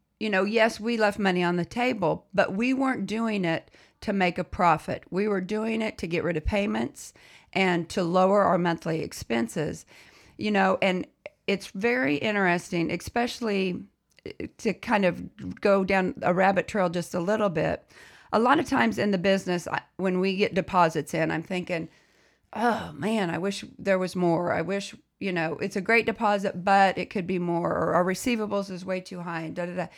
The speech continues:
And, uh, in the business as well, God,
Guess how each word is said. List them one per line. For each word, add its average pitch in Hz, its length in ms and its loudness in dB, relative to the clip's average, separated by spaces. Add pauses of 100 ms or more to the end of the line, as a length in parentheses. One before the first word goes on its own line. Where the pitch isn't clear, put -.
(560)
And, 208 280 4 (480)
uh, 208 100 6 (220)
in 240 200 10
the 226 80 6
business 254 480 6
as 208 180 2
well, 214 360 8
God, 185 480 4